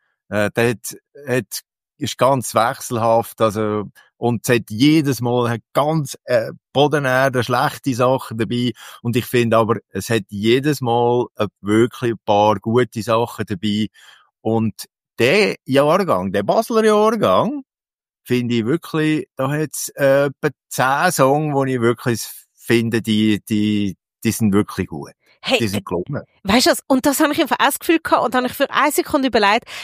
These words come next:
Speaker 2: hat das jetzt echt mit meiner Sentimentalität zu tun, dass das bei uns in der Schweiz stattfindet? Oder ist es wirklich ein besonders guter Jahrgang? Und Stefan,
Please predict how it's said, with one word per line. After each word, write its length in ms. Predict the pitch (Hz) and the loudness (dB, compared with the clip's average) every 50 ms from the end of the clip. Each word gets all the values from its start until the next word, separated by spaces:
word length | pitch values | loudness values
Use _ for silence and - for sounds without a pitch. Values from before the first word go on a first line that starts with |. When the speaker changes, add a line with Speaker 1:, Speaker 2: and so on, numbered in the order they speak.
| - - | -10 -2
Speaker 2:
hat 200 | - 220 - 240 | 0 0 0 0
das 100 | 226 - | 0 0
jetzt 180 | 233 196 - | -2 0 0
echt 160 | 254 226 - | -2 -2 0
mit 140 | 233 220 - | -2 -4 -2
meiner 560 | 220 226 240 262 254 269 240 247 247 214 - | -2 -2 0 2 2 4 4 6 4 4 4
Sentimentalität 1120 | - - 226 214 - 233 220 214 202 - 214 208 214 214 - _ - 196 196 202 - - - | 2 0 0 2 2 2 2 2 4 4 4 4 4 2 0 _ 2 4 6 4 4 2 0
zu 80 | - | -2
tun, 180 | - 240 233 226 220 | 0 2 2 4 4
dass 160 | 233 220 - | 2 -2 -2
das 160 | - 214 - | -4 -4 0
bei 120 | - 214 214 | 2 4 4
uns 140 | 202 196 | 4 2
in 80 | 208 180 | 0 -2
der 80 | 190 185 | -2 -2
Schweiz 420 | - - 190 208 269 370 - - | -2 -4 -4 -2 -2 -2 -2 -2
stattfindet? 600 | - - 370 359 - - - 320 302 359 - - | 0 0 0 0 0 -2 -2 0 2 2 2 2
Oder 160 | 254 247 247 | 0 -2 -2
ist 100 | 254 - | -2 -4
es 160 | 269 233 - - | -4 -4 -4 -6
wirklich 680 | 208 170 170 170 170 185 254 349 370 - - - 370 - | -8 -10 -10 -10 -6 -2 0 -2 -2 -2 -4 -6 -6 -6
ein 120 | - - - | -6 -8 -6
besonders 400 | - - 285 277 285 285 - - | -4 -2 -2 -2 -2 -4 -2 -2
guter 220 | 269 269 - 233 | -2 -2 -2 -2
Jahrgang? 440 | 196 214 214 233 277 - 339 320 277 - - - - - - | 2 4 4 4 6 4 4 2 2 -2 -8 -14 -12 -6 -4
Und 140 | 262 226 - | -4 -4 -2
Stefan, 340 | - 208 220 - - 254 | -2 -2 -2 0 0 0